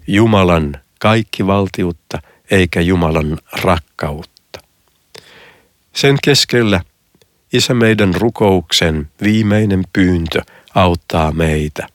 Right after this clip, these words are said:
Isä meidän, joka olet taivaissa, päästä meidät pahasta. Päästä meidät hänestä, joka on paha, eli paholaisesta. Päästä meidät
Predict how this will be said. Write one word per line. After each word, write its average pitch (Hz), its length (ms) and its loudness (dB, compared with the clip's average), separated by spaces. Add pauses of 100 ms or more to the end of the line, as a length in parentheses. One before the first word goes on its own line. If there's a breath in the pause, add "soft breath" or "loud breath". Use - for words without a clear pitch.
(460 loud breath)
Isä 101 280 2
meidän, 98 500 2
joka 92 280 0
olet 78 300 -4 (100)
taivaissa, 87 760 0 (560 soft breath)
päästä 113 560 0
meidät 92 580 0 (200)
pahasta. - 640 -4 (920 soft breath)
Päästä 104 400 2
meidät 85 400 2
hänestä, 110 540 0
joka 85 280 -2
on 73 280 -8
paha, 101 380 0
eli 78 300 -6
paholaisesta. 92 880 -2 (760 loud breath)
Päästä 107 440 0
meidät 90 560 0